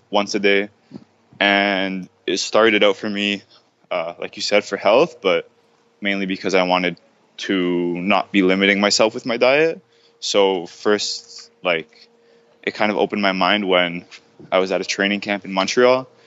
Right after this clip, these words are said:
and someone said to me, um, "When you eat good, you feel good," right? And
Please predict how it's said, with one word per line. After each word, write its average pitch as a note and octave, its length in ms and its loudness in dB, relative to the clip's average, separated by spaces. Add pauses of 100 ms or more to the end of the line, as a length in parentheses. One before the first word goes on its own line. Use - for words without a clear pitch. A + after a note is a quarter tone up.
(320)
and F#2+ 180 -2
someone G2 260 2
said F#2+ 240 0
to G2+ 120 -8
me, F#2+ 280 -2 (560)
um, E2+ 520 0 (2250)
"When G#2+ 160 0
you A2 120 0
eat B2+ 200 -2
good, A#2 160 2
you G2+ 80 -2
feel G2+ 240 0
good," F2 200 -2
right? A2 400 0 (180)
And F2+ 400 -8